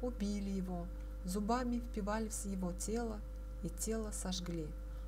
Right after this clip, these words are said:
а прах его развеяли по ветру. Кавычки закрыты.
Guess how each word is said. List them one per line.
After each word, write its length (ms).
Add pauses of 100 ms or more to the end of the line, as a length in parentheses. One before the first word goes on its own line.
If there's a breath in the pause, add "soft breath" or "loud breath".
(100)
а 140
прах 460
его 400
развеяли 680
по 180
ветру. 400 (480)
Кавычки 500
закрыты. 580